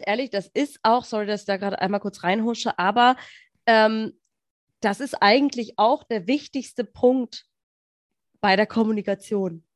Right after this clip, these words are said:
Also d-, dein Kunde fragt sich immer, natürlich fragt sich dein Kunde immer, "What's in for me? Was habe ich davon?" Ne? Die,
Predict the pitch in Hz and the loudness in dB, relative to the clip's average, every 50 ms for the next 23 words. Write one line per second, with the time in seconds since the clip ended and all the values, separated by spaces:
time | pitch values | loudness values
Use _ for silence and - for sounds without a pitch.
0 | _ _ _ _ _ _ _ - 208 214 190 214 208 - - - - - - _ | _ _ _ _ _ _ _ 2 2 4 4 4 2 2 0 -8 -20 -20 -20 _
1 | - - - - 202 233 226 226 - - - 277 311 381 381 302 - - - 226 | -20 -20 -18 -6 0 0 0 0 0 0 2 2 2 2 2 -2 -2 -4 -4 -2
2 | 233 240 240 _ _ - - 233 - - _ - 277 302 294 196 180 165 - 196 | -2 -2 -4 _ _ -12 -12 -12 -12 -8 _ 2 2 4 4 2 2 0 -2 -4
3 | 214 202 - - 349 349 330 233 - - 208 190 185 _ - 202 - - 202 202 | -4 -2 0 2 4 4 2 2 -2 -6 -14 -14 -14 _ -16 -14 -10 -8 -6 -6
4 | 202 - - 247 240 233 240 - - - 285 285 339 311 302 311 311 - - _ | -6 -6 -6 -4 -4 -2 -4 -4 -2 -2 -2 0 2 2 2 2 0 -4 -10 _
5 | _ _ _ _ _ - 220 240 294 285 - - - - 285 277 277 - 262 254 | _ _ _ _ _ -2 0 0 0 0 -2 -8 -6 -4 -4 -4 -4 -6 -6 -4
6 | 247 285 285 240 196 185 226 262 277 - - - 254 269 277 247 226 190 - - | -2 -2 -2 -2 -2 -2 -2 -2 -2 -4 -8 -10 -6 -6 -6 -6 -6 -8 -10 -10
7 | 190 170 - - 170 165 165 175 170 _ _ _ _ _ _ _ _ _ _ _ | -12 -12 -12 -12 -12 -12 -12 -12 -16 _ _ _ _ _ _ _ _ _ _ _
8 | _ 208 220 240 302 - 220 214 233 240 - - _ | _ -2 -2 -2 -2 -2 -6 -6 -6 -6 -8 -10 _